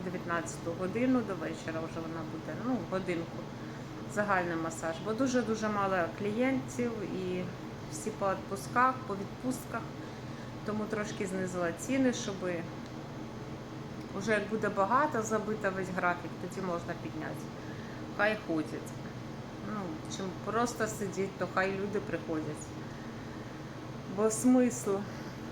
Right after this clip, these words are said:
Ну і так, якось іде все потрошку. Дні за днями пролітають. Такі-то справи.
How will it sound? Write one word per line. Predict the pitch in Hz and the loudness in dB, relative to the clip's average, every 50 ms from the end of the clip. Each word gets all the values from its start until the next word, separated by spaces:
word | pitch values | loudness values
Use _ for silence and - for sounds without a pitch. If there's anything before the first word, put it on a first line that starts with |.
| - - - - - - - - - - - - - - 302 | -8 -8 -8 -8 -8 -8 -8 -8 -8 -8 -8 -8 -6 -2 -2
Ну | 320 339 | 0 0
і | 339 | 0
так, | 311 - 302 302 302 302 - - - - - - - - - - 214 208 | 2 2 4 4 4 2 0 -4 -8 -8 -8 -8 -8 -8 -6 -4 -2 0
якось | 208 208 - - 202 214 - - - - - - - - - - - - - - - - 208 | 0 0 0 -2 -4 -6 -6 -8 -8 -8 -8 -8 -8 -8 -10 -10 -10 -10 -10 -8 -6 -6 -4
іде | 202 180 190 196 202 | -2 0 2 2 2
все | 196 - - - 190 180 180 - - - - - - - - - - - - - - - - - - - - - - - - - - | 2 0 -2 -2 0 0 0 -2 -4 -8 -8 -8 -8 -8 -8 -8 -8 -8 -8 -8 -8 -8 -8 -8 -8 -8 -8 -8 -8 -8 -8 -6 -4
потрошку. | - 180 - - - 175 175 175 - - - - 170 170 180 - - - - - - - - - - - - - - - - - - - - - - | -4 -4 -2 0 0 2 2 2 0 -4 -6 -6 -6 -6 -6 -6 -8 -8 -10 -10 -8 -8 -8 -8 -8 -8 -8 -8 -8 -8 -8 -8 -8 -8 -8 -6 -4
Дні | - 208 208 208 202 202 | -2 0 0 0 2 4
за | 202 196 | 2 2
днями | 190 185 185 185 180 175 180 175 170 - - | 2 2 2 4 4 4 4 2 0 -2 -2
пролітають. | - 180 180 180 175 175 - 165 160 160 160 165 165 170 - - - - - - - - - - - - - - - - - - - - - - - - - - - - - - - - - - - - - - - - - - 147 147 147 147 - - - - - - - - - - - - - - - | 0 0 2 2 0 0 0 2 4 4 2 2 -2 -4 -6 -6 -8 -8 -8 -8 -8 -8 -8 -10 -8 -8 -8 -8 -8 -8 -8 -8 -8 -8 -8 -8 -8 -8 -8 -8 -8 -8 -8 -8 -8 -8 -8 -8 -8 -8 -8 -8 -8 -8 -8 -8 -8 -8 -8 -8 -8 -8 -6 -6 -8 -8 -8 -8 -8 -8 -10 -8 -8 -8 -6
Такі-то | - 190 - - - 240 240 - - 214 208 | -6 -6 -6 -4 -4 -4 -4 -2 -4 -4 -4
справи. | - - - - - - 175 170 160 156 151 156 | -4 -6 -6 -2 0 2 2 4 2 2 0 -2